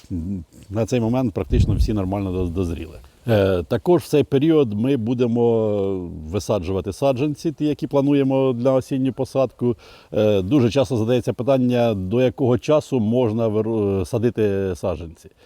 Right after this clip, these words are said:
Ну, я скажу так, садити саджанці можна весь листопад, весь грудень, весь січень, ве-, весь лютий, наприклад, якщо є можливість викопати ямку і тут же зразу ви посадили,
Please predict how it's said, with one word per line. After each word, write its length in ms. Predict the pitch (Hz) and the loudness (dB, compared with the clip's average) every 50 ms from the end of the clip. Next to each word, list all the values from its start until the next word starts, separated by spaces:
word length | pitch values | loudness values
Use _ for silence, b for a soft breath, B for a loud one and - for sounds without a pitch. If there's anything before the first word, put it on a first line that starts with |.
| B B B B B B B - | B B B B B B B -2
Ну, 160 | 165 175 165 | 2 4 4
я 100 | 156 147 | 4 4
скажу 260 | - - 139 123 127 | 2 0 0 -2 0
так, 240 | - - 98 87 - | 0 0 -2 -2 -2
садити 300 | - 139 151 135 147 - | -2 -2 -2 -2 -4 -4
саджанці 420 | - 165 143 127 139 120 - 131 | -2 -2 -2 0 -2 -2 -2 -2
можна 520 | 117 123 135 131 101 110 123 120 120 120 87 80 101 104 - - _ B B B B B B B B B B | -2 0 0 0 0 0 0 0 0 0 -2 -6 -12 -14 -14 -16 _ B B B B B B B B B B
весь 260 | 104 113 127 120 - 123 | 0 0 0 0 0 -2
листопад, 600 | 110 101 - - 117 - - 151 151 147 123 104 | -4 -4 -4 -6 -6 -2 0 0 0 2 0 0
весь 200 | 101 110 104 87 | 0 0 0 0
грудень, 480 | 87 104 127 147 131 131 127 120 110 | 0 0 0 2 2 2 2 2 2
весь 180 | 101 104 98 - | 0 -2 -2 -4
січень, 440 | - - 143 151 - - 135 117 107 | -2 -2 -2 0 0 0 0 2 2
ве-, 140 | 113 95 - | 2 2 2
весь 280 | 104 120 120 110 - - | 2 2 2 2 0 -2
лютий, 420 | 110 107 104 127 151 123 - 123 | -2 0 2 2 0 2 0 -2
наприклад, 460 | 101 120 107 - 135 120 110 117 95 | -2 -2 -2 -2 -4 -2 -2 -2 -4
якщо 220 | 104 92 - - 135 | -4 -6 -4 -4 -2
є 120 | 120 120 | 0 0
можливість 480 | 107 104 95 87 113 135 131 117 - - | 0 0 -2 -2 -2 -2 -4 -4 -4 -4
викопати 460 | 101 95 - 104 - 98 85 - 117 | -6 -6 -6 -6 -6 -8 -8 -4 -4
ямку 340 | 123 123 127 117 - 123 - | -2 -2 -4 -4 -8 -8 -6
і 140 | - 113 104 | -4 -6 -4
тут 200 | - 123 120 95 | -2 -2 -2 -2
же 100 | 101 101 | -2 -2
зразу 320 | 90 104 113 107 101 104 | 0 0 0 0 0 0
ви 140 | 98 107 107 | 0 -2 -2
посадили, 640 | - - 123 - - 139 143 180 196 180 180 170 | -2 -2 -4 -2 0 0 2 2 4 4 2 0